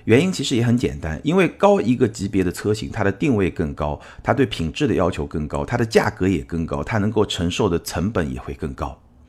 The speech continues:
那你可能会比较奇怪了，刚刚不是说了高一个级别的轿车和低一个级别的S U V价格是相当的吗？对，问题就出在这个地方。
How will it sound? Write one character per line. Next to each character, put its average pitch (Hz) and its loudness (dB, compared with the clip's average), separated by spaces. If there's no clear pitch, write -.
那 208 8
你 220 8
可 147 4
能 110 4
会 151 4
比 - -2
较 87 0
奇 - -6
怪 113 2
了， 90 2
刚 135 4
刚 147 4
不 127 2
是 131 4
说 135 2
了 123 4
高 120 4
一 113 2
个 117 0
级 107 -6
别 95 2
的 90 -2
轿 90 2
车 90 0
和 87 -2
低 120 -2
一 127 2
个 113 4
级 101 -6
别 101 2
的 87 0
S 95 0
U 98 2
V 98 0
价 117 2
格 92 -2
是 - -4
相 139 2
当 139 4
的 135 4
吗？ 85 2
对， 92 2
问 139 4
题 104 -4
就 104 2
出 - -6
在 98 2
这 131 0
个 - 2
地 73 -8
方。 - -12